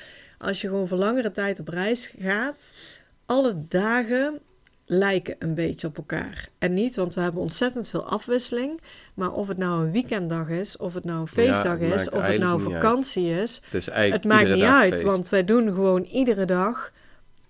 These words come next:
Speaker 1: wat we willen en waar we zin in hebben. En daarom merk ik ook dat ook al die feestdagen, het, is het gewoon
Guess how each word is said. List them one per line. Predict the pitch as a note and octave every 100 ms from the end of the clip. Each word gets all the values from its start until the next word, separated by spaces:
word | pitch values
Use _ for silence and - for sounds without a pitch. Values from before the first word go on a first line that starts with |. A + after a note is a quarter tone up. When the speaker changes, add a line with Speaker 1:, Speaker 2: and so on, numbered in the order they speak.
| _
Speaker 1:
wat | - G#3+ -
we | G3+
willen | A3+ A3 G3+ -
en | G3+
waar | F#3+ G3 F3+
we |
zin | E3+ A#3+ A3
in | E3
hebben. | E3 D#3+ D#3+ E3+ - - _
En | E3+ E3
daarom | F#3+ A#3+ C#4+ C4+ G#3+
merk | G3+ B3 C4 - _ _
ik | F3+ - -
ook | F#3+ B3+ D4+ G3 G3+
dat | F#3+ - - -
ook | G3 G3+
al | - F#3+
die | E3+
feestdagen, | D#3+ G#3+ A#3+ B3 A#3 A3 A3+ A3
het, | A#3 - G#3+ G#3+ -
is | - A3
het | G3+
gewoon | - G#3 G3 F#3+ F3+